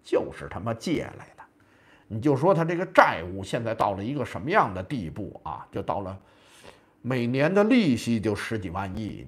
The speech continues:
你，你，你让他自己怎么弄？就靠印钱啊来搞这个。这是有专家的一个统计，推荐给大家啊。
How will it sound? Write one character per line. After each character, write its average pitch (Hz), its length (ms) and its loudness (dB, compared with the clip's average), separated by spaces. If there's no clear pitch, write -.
你， 95 220 -10
你， 110 120 -8
你 120 360 -2
让 139 240 4
他 147 80 8
自 143 180 2
己 113 140 2
怎 110 140 -2
么 80 80 -8
弄？ 127 320 -2
就 107 120 -2
靠 123 280 2
印 147 320 0
钱 107 400 -4
啊 78 200 -6
来 85 200 -8
搞 92 320 -6
这 80 200 -8
个。 - 60 -20
这 147 160 6
是 120 100 2
有 107 140 2
专 139 240 4
家 135 180 10
的 127 80 2
一 120 100 2
个 131 80 2
统 80 300 -4
计， 117 220 2
推 123 200 0
荐 110 200 0
给 69 100 -8
大 65 160 -8
家 71 200 -8
啊。 - 220 -10